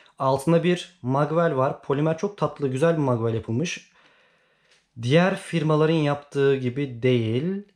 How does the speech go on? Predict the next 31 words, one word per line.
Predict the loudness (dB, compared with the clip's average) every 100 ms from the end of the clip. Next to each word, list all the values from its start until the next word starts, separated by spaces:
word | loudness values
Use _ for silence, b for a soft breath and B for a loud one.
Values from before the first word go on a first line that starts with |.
| _ _ _ _ _ _
Serçe | -8 -2 0 0
parmağınızı | 0 0 2 0 -2
koyduğunuz | -2 0 0 0 0 0
zaman | 0 -2
elinize | -2 -2 0 0
destek | 0 0 -2 -2
oluyor. | -4 -6 -8
Köstek | -8 -6 -4 -2
olmuyor. | 0 0 -2 -4
Yani | -4 -4
eliniz | -2 -2 -2
şöyle | -2 -2
kalmıyor. | 0 0 0 -6 -12 _ _ _ _ _ _ _ b b b b b b b b _ _ 2
Bu | 4 4 0 -6 _
magwell'i | -2 0 2 2 2 2 0
sizle | -6 -2 0
beraber | 2 0 0
birazdan | 0 0 -4
çıkartırız. | -2 -2 -2 -4 -6 -10 -20 -8
Kabza | -4 -2 -2
kısmını | -4 0 2
incelerken. | 2 2 0 -2 -4 -6 _ _ _ _ _ _
Elde | -2 0 2 2 0 -10 _
kompakt | -2 0 0 -4 -2
hali | -2 -2
nasıl | -4 -6
duruyor, | -4 -2 -2 -2
ona | -2
da | -2 -4
bir |
bakarız. | -6 -4 -4 -6 -10